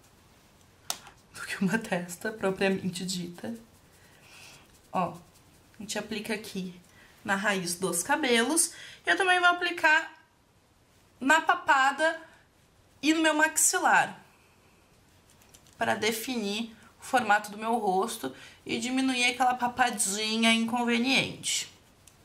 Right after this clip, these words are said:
Quem tiver um narizinho largo e quiser dar um efeito, ah, dele um pouquinho mais fino, pode aplicar daqui, ó, do final da nossa, do, ou melhor, do comecinho da sobrancelha até a pontinha do nariz. Claro que de uma forma bem esfumada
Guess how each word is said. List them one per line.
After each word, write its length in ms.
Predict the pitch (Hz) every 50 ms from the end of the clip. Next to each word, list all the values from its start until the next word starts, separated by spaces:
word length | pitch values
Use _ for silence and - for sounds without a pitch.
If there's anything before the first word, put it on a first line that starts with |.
| _ _ _ _ -
Quem 160 | - 320 392
tiver 260 | 415 403 403 330 311
um 60 | 311
narizinho 580 | 311 294 277 262 269 247 220 214 240 233 226 214
largo 600 | 202 175 165 202 240 262 240 226 220 196 208 220
e 320 | 202 - 226 233 233 240 233
quiser 420 | - 254 226 196 214 196 185 208
dar 120 | 202 226 226
um 80 | 226
efeito, 720 | 226 226 226 - - 208 196 190 190 - 233 226 208 - -
ah, 180 | 175 196 196 196
dele 200 | 185 202 190 208
um 60 | 202
pouquinho 300 | 226 226 - 262 294 302
mais 300 | 285 277 262 269 - -
fino, 380 | - 247 240 240 262 269 277 269 - - - _ -
pode 240 | 294 294 302 302
aplicar 720 | 311 311 311 302 294 294 - - 233 196 185 - - - - -
daqui, 600 | - 196 226 233 233 233 - - 202 202 247 330 -
ó, 240 | - 98 - - 220 - - - - - - _ -
do 80 | 226
final 360 | - - - - 208 208 254
da 80 | 302 339
nossa, 380 | 330 311 311 311 - 311 - -
do, 180 | 196 190 196
ou 60 | 202
melhor, 300 | 202 208 196 190 170 165
do 120 | 165 170 185
comecinho 480 | - 220 214 208 220 - - 285 330
da 100 | 311 330
sobrancelha 760 | 311 - 285 233 240 240 240 233 - 233 202 202 220 220 226 226 - - - -
até 320 | - 220 233 233 - 285 302
a 40 | 320
pontinha 500 | 311 - 311 311 302 - - 269 262 254
do 120 | 233 254
nariz. 320 | 262 262 196 196 151 -
Claro 280 | - - 196 180 170 202
que 80 | 196 -
de 100 | - 202
uma 120 | 196 190
forma 280 | 190 - 185 180 175 165
bem 240 | 165 175 180 196
esfumada 680 | 269 262 - - - 294 269 226 202 202 214 220 226 233